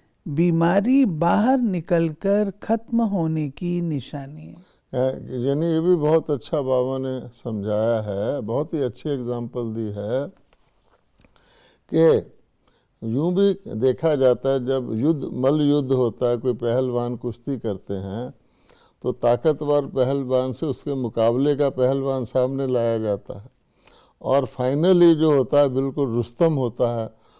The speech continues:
Speaker 2: उसके साथ मुकाबला होता है चैंपियनशिप के लिए, उसको फिर प्राइज मिलता है। तो भगवान कहता है कि जिन्होंने पास with honor होना है, उनको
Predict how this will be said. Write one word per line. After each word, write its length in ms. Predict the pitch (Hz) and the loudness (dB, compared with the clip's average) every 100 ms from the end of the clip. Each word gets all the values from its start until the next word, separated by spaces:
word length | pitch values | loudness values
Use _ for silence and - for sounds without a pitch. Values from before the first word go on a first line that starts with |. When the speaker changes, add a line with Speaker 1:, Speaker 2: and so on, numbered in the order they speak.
| _ - | _ -8
Speaker 2:
उसके 400 | 151 - - 170 | -8 -4 0 2
साथ 260 | 131 143 135 | 4 2 2
मुकाबला 580 | 135 123 123 120 135 | -2 2 2 4 4
होता 400 | 127 113 - 104 | 4 2 0 -4
है 60 | - | -6
चैंपियनशिप 760 | - 113 113 123 117 - 107 - | -2 -4 -2 -4 -4 -6 -10 -8
के 100 | 110 | -6
लिए, 280 | 101 98 - _ _ _ - _ - | -6 -8 -10 _ _ _ -20 _ -8
उसको 320 | 127 - 160 | -8 -2 0
फिर 160 | 120 131 | 0 -2
प्राइज 340 | 131 117 131 | 0 2 4
मिलता 540 | 127 120 113 117 110 98 | 2 0 0 -2 -2 -4
है। 100 | - _ _ _ _ | -12 _ _ _ _
तो 80 | - | -6
भगवान 460 | 120 117 120 135 151 | -2 -2 0 -2 -2
कहता 340 | 143 139 156 | -2 -2 -2
है 80 | 156 | -2
कि 120 | 156 | -2
जिन्होंने 560 | 127 123 143 160 165 170 | -2 -2 -2 -4 -2 -4
पास 440 | 143 127 127 131 151 | -2 2 2 0 -4
with 200 | 156 - 117 | -4 -4 -4
honor 380 | 113 143 170 143 | -2 0 -2 -4
होना 260 | 110 104 | -6 -6
है, 300 | 98 95 226 _ _ _ _ _ _ - | -8 -12 -14 _ _ _ _ _ _ -6
उनको 720 | 165 180 170 175 180 190 | -4 -4 0 2 2 0